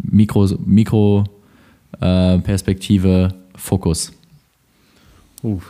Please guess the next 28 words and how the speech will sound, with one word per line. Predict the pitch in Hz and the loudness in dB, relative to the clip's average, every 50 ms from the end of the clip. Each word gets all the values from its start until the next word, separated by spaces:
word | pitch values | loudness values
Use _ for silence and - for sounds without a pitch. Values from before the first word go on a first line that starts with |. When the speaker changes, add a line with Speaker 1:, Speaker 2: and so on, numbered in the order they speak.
| - | -16
Speaker 2:
spannende | - - - - 107 101 95 92 87 | -16 -14 -8 -6 -4 -2 -2 -2 -4
Frage. | - - 92 90 87 87 82 - - - - - - - _ _ _ _ _ _ _ - - | -6 -6 -6 -6 -4 -4 -6 -8 -12 -18 -20 -20 -20 -20 _ _ _ _ _ _ _ -6 -2
Meine | 110 107 107 104 | 0 0 2 2
erste | 110 135 127 - 127 | 2 0 0 0 0
intuitive | 120 - 120 113 107 - - 139 123 113 | 0 2 2 0 2 2 2 2 2 2
Antwort | 107 120 123 - - 110 110 - | 0 -2 -2 -2 -2 -4 -2 -2
ist, | 117 110 - - - - - _ _ - | -4 -4 -6 -8 -14 -18 -20 _ _ -16
für | - - 123 113 | -6 -2 0 2
die | 110 117 | 2 2
Mikroperspektive | 117 131 - - 127 - - - 120 - - - 110 - - - 113 113 104 | 2 0 0 -2 -4 -4 -2 -2 -4 -4 -4 -6 -8 -6 -4 -4 -2 -2 -2
Fokus | - - 127 135 131 135 131 127 131 - - _ _ - - _ _ _ | 0 0 0 0 2 0 -2 -2 -4 -8 -16 _ _ -20 -20 _ _ _
darf | - 107 104 110 | -6 -4 -2 0
man | 107 | 0
die | 101 101 | 0 0
Makroperspektive | 101 104 110 - - 104 - - 98 - - 98 92 - - 98 92 92 | 0 -2 -2 -2 -4 -4 -2 -4 -6 -6 -6 -10 -8 -4 -4 -4 -2 -2
nicht | 98 98 - 90 | -2 -2 -4 -6
aus | 95 - | -10 -8
den | - 90 | -8 -8
Augen | 82 87 87 85 85 85 82 _ _ _ - - | -6 -6 -6 -6 -8 -10 -12 _ _ _ -20 -20
verlieren. | - - - 85 85 85 80 80 80 - _ _ _ - - - - _ _ _ _ _ _ _ _ | -18 -12 -10 -6 -6 -6 -6 -8 -10 -14 _ _ _ -20 -20 -20 -20 _ _ _ _ _ _ _ _
Ähm, | - 92 92 92 92 90 90 87 | -10 -8 -6 -6 -4 -4 -4 -4
weil | 95 98 - | -4 -4 -2
immer, | 117 127 127 113 | 0 0 0 0
wenn | 117 117 | 0 0
ich | 117 113 98 - - - - _ _ _ _ _ _ _ _ _ _ _ _ | 0 0 -2 -4 -10 -20 -20 _ _ _ _ _ _ _ _ _ _ _ _
mich | 120 120 113 - - | -6 -6 -6 -6 -6
dabei | - 113 107 107 104 | -4 -2 0 0 0
ertappe, | 104 107 - - 147 - - 120 143 202 | 0 -2 -2 -2 -4 -2 0 0 0 0